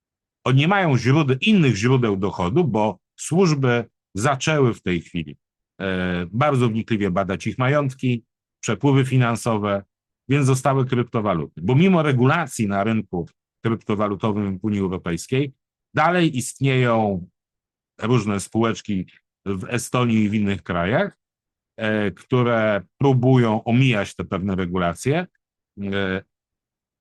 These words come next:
albo jest ten drugi obiekt, ta szara strefa, o której nie tak dawno mówiłem. Dzisiaj przeczytałem komentarz na X-ie jednego z, e, internautów, kiedy Tusk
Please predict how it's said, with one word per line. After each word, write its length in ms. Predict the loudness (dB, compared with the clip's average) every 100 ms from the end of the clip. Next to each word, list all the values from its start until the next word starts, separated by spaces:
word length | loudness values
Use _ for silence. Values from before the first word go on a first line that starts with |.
| _
albo 260 | -4 0 2
jest 140 | 2
ten 140 | 2 2
drugi 300 | 2 2 2
obiekt, 300 | 0 -2 -4
ta 100 | -2
szara 240 | 0 -2
strefa, 280 | -2 -2 -2
o 40 |
której 280 | -4 -2 -2
nie 160 | -2 -4
tak 300 | -6 -8 -4
dawno 320 | -4 -2 -4
mówiłem. 300 | -4 -6 -12 _ _ _ _ _ _ _ _ _ _ _ _ _ _ _ _ _ _ _ _ _ _ _ _ 0
Dzisiaj 200 | 2 4
przeczytałem 500 | 2 2 0 0 -2
komentarz 520 | -2 0 0 -2 -2
na 120 | -2
X-ie 360 | -2 -4 -2 0
jednego 460 | 0 -2 0 0
z, 220 | -2 -4 -2
e, 420 | 0 0 0 -2 -6 -10 _ -6
internautów, 840 | -4 -2 -2 -2 -2 -2 -2 -6 _ _ _ -2
kiedy 540 | 0 2 2 2 -2 _ 0
Tusk 380 | 2 2 -2